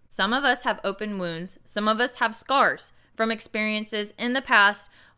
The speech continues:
with being honest. When you are honest with somebody, I'm sure at some point you receive messages, feedback from people whose opinions that you valued at one time.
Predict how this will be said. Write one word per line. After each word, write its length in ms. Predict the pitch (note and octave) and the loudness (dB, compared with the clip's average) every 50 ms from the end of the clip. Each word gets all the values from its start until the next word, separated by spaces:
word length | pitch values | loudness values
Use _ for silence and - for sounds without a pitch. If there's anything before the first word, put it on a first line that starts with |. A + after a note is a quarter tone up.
| _ - | _ -4
with 300 | G3+ G#3 G#3+ A3+ A3 - | 0 2 2 2 0 -4
being 260 | A3 G#3 G#3 G3+ F#3+ | -4 -2 -2 -2 -2
honest. 600 | - E3+ F3 - - - - - - - - - - _ _ _ _ _ - | -4 -4 -4 -6 -6 -8 -12 -12 -12 -12 -12 -12 -16 _ _ _ _ _ -2
When 160 | A3 A#3 B3 | 0 2 2
you 80 | D#4 G4 | 2 2
are 100 | G4 - | 2 4
honest 280 | A3 A#3 B3 F#4+ - - | 4 4 4 4 0 -4
with 100 | F4 F4 | -4 -4
somebody, 280 | F4+ E4+ E4+ E4+ D#4+ - | -4 -2 -2 -2 0 2
I'm 160 | A#3+ D#4+ G4 | 2 2 2
sure 240 | G4+ - - D#4 D4+ - _ - - - - | 0 -2 -2 -2 -2 -2 _ -18 -6 0 2
at 120 | A#3 A#3 | 2 2
some 220 | A3+ - E4+ F#4 F4+ | 4 4 4 4 4
point 240 | - E4+ D#4 C4+ A3 | 2 0 0 0 0
you 200 | A#3 C4 D4+ F4+ | -2 0 2 2
receive 380 | G#4+ C5 - - - E4 D#4 | 0 0 -2 -2 -2 -2 -2
messages, 880 | A#3 A3 G#3+ G#3+ G#3 A3+ A3+ - A#3 G3 F#3+ F#3+ F3+ E3+ E3+ E3+ E3+ - - - _ _ - - _ _ - | -2 -2 2 2 2 2 2 -2 -6 -6 -4 -2 0 0 0 -2 -4 -6 -14 -20 _ _ -20 -20 _ _ 0
feedback 640 | D#4+ E4 E4 D#4+ A#3+ B3 D#4+ D4+ C#4+ D4 D4 - | 2 4 4 4 4 4 6 8 8 6 6 4
from 140 | - C#4 C4+ | -2 -4 -2
people 420 | B3+ C4+ B3 A#3+ A#3 A3+ A3 A3 A3 | -2 -2 -2 0 0 0 0 0 -2
whose 260 | - C#4 C4 B3+ A3+ | -2 -2 -2 0 0
opinions 720 | A3 A3 - - - - A4 A4 G4+ F4 D#4 C4+ C#4 A#3+ | -2 -2 -2 -8 -8 -6 -6 -4 -2 -2 -2 -2 0 0
that 160 | B3 A3+ A3+ | 0 2 2
you 120 | C#4+ F#4+ | 0 2
valued 380 | D#4 B3+ A3+ A#3 A#3+ A#3+ A3 G3+ | 4 6 6 6 6 4 2 4
at 180 | F#3+ F3+ - F3+ | 2 2 2 0
one 200 | F#3 F3+ F3 F3 | -2 -6 -6 -4
time. 440 | - G3+ F#3 D#3+ - - - - | -4 -4 -4 -4 -6 -10 -20 -20